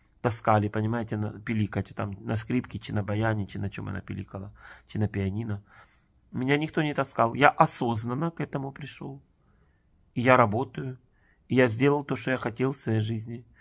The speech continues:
Экстренном, не экстренном, что вы там фантазируете, но я стою на сцене.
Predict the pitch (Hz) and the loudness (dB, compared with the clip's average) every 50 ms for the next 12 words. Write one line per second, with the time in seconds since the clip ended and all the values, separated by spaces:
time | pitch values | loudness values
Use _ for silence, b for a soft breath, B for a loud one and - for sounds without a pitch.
0 | b b b b 123 131 147 143 - - - 131 110 117 113 113 110 110 110 110 | b b b b 6 6 6 6 2 -2 -2 0 0 2 0 0 0 0 0 0
1 | 120 135 - - - - 110 101 107 107 101 104 - 113 107 107 107 110 101 - | 0 0 -2 -6 -8 -6 -6 -4 -4 -4 -4 -4 -4 -4 -4 -4 -4 -4 -6 -6
2 | - 101 98 - 104 95 107 120 135 135 127 113 - 107 104 107 113 139 - - | -8 -8 -6 -6 -6 -4 -4 -4 -2 -2 -4 -4 -6 -4 -4 -4 -4 -4 -4 -4
3 | 160 160 160 165 160 - - - - 151 143 139 | -4 -4 -4 -4 -6 -8 -8 -8 -8 -8 -8 -10